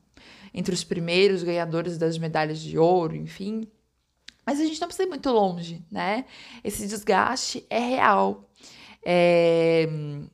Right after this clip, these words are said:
esse esgotamento acontece comigo, acontece com você. E eu acho que essa frase vale pra todo mundo, né? Porque dá pra gente,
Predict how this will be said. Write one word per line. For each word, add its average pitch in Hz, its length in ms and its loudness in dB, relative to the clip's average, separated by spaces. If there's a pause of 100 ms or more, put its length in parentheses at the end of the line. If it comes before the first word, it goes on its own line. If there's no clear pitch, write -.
(480)
esse 196 160 -4
esgotamento 202 840 -4
acontece 220 600 -6
comigo, 233 520 -2
acontece 180 480 -8
com 190 160 -14
você. 196 500 -6 (640)
E 214 80 2
eu 220 80 6
acho 247 240 2
que - 80 -10
essa 262 160 -6
frase 247 480 -4
vale 240 560 -2 (380)
pra 254 180 2
todo 381 320 -2
mundo, 262 300 -4
né? 196 160 0
Porque 208 640 -2 (100)
dá 214 80 0
pra 247 140 -6
gente, 254 580 -6